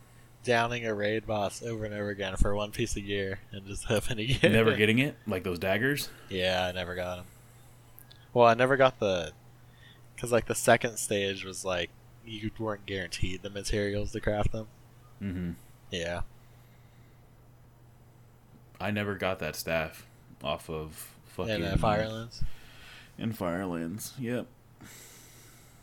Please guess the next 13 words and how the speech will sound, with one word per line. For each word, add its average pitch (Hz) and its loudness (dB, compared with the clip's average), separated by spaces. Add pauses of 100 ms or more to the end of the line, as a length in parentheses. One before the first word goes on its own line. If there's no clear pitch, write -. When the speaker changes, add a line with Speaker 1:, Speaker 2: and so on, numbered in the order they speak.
(840)
Speaker 2:
That 73 -6
was 98 -4
such 107 -8
a 90 -6
pain 92 -4
in 82 -6
the 87 -6
ass 82 -6
to - -10
get, 90 -4
too. 101 -4 (1600)
Oh, 139 -2
no. 110 0